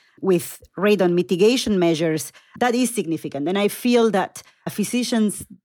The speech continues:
don't really know a lot about radon. And if they know, they feel that, oh, the risk is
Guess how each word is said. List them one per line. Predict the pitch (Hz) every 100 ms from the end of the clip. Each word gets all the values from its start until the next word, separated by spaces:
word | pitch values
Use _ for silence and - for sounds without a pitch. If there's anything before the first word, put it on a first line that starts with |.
| _ -
don't | 226 226
really | 214 233 208
know | 180 165 165 254 302
a | 240
lot | 233 254
about | 240 240 226
radon. | 214 233 262 294 285 - _
And | 220 220
if | 220
they | 240 254
know, | 226 247 262 190 185 - _ _
they | 233 240
feel | - - 226 240 226 220
that, | 202 - - -
oh, | 233 190 -
the | 175 196
risk | 214 220 -
is | 185 -